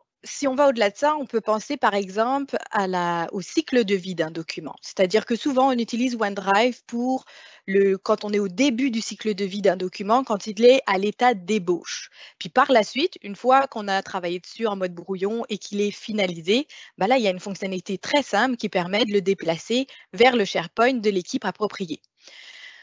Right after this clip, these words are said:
Donc, je vous dirais que si vous voulez travailler, sauvegarder des, des documents, fichiers, dossiers, peu importe, qui sont relatifs à votre personne, à votre propre individu, ou que vous voulez travailler en mode brouillon, OneDrive, c'est,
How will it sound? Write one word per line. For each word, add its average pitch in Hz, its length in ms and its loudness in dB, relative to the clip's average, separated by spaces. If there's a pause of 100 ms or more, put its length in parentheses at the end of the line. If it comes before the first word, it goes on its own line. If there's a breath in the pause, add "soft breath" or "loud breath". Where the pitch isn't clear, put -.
(160 loud breath)
Donc, 240 200 4
je 226 60 -2
vous 285 60 6
dirais 294 420 6
que 214 120 -4
si 311 300 -4
vous 277 100 -4
voulez 262 220 4
travailler, 247 800 2
sauvegarder 214 540 2
des, 208 320 -2
des 196 140 -4
documents, 214 600 0
fichiers, 214 500 -2
dossiers, 208 400 -2
peu 214 160 0
importe, 208 640 0
qui 208 220 -6
sont 220 480 -4
relatifs 208 460 4
à 180 80 4
votre 196 200 -2
personne, 226 460 2
à 220 80 2
votre 180 160 0
propre - 280 0
individu, 202 760 -4
ou 269 100 2
que 254 100 0
vous 226 60 2
voulez 214 220 0
travailler 202 340 2
en 185 60 2
mode 180 160 -4
brouillon, 190 440 0
OneDrive, 202 460 2
c'est, 180 160 -8